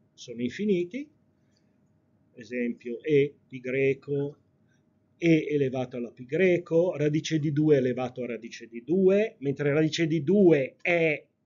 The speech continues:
un numero algebrico, radi-, due elevato a radice di due è un numero trascendente. Le funzioni,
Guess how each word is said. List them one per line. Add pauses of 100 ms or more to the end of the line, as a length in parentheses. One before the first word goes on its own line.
un
numero
algebrico, (1400)
radi-,
due
elevato
a
radice
di
due
è
un
numero
trascendente. (520)
Le
funzioni,